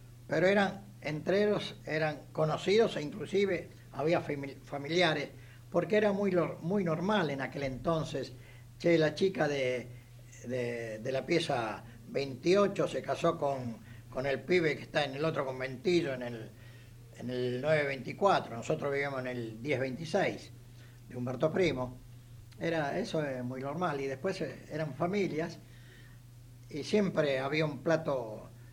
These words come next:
eh, con esa familia siempre había un plato de comida. Era importante, este, la solidaridad que tenía en aquel entonces la gente de conventillo, era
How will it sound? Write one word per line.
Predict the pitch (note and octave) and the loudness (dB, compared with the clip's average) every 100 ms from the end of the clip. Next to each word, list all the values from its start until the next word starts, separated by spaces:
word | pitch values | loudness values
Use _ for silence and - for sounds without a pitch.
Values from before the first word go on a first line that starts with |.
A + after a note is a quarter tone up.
| - - - - - - - - - | -20 -20 -20 -20 -20 -20 -20 -20 -18
eh, | - - - | -14 -14 -8
con | C#3 D#3 | -4 -2
esa | D#3+ D#3+ | 0 0
familia | D3+ D3+ F3 D#3+ | 0 -2 0 0
siempre | E3 D#3 | 0 0
había | D3+ C#3+ | 0 -2
un | C3 | -2
plato | D3+ C#3 C#3 | -4 -2 -4
de | B2 | -4
comida. | B2+ A2+ G#2 F#2 - - - - - - - | -6 -8 -10 -12 -14 -16 -20 -20 -20 -20 -14
Era | C3 C#3+ D3 | -8 -4 -4
importante, | C#3 D3 C#3 F3+ F3 D#3+ D#3+ C#3+ - - - - - - - - - - | -4 -4 -2 2 2 2 -2 -4 -6 -18 -20 -20 -20 -20 -20 -20 -14 -2
este, | C3 - C3 C3 - | -2 -2 -6 -6 -4
la | C#3 C3+ | -4 -4
solidaridad | - D#3+ D#3+ D3 D3+ D3 D#3 F3 | 2 4 4 4 2 4 4 2
que | E3+ C#3+ | 2 -2
tenía | C#3 C#3+ D#3+ C#3 | -2 -6 -4 -4
en | B2 A2+ A#2+ | -6 -8 -10
aquel | A#2 D3 | -8 -6
entonces | C3+ B2 E3 D#3+ C3+ | -6 -2 -2 -2 -4
la | A#2+ | -4
gente | D3+ C3 | -4 -4
de | C3 | -4
conventillo, | B2 A#2+ B2 E3+ E3 D3 | -4 -8 -6 0 0 0
era | A2 - | -4 -10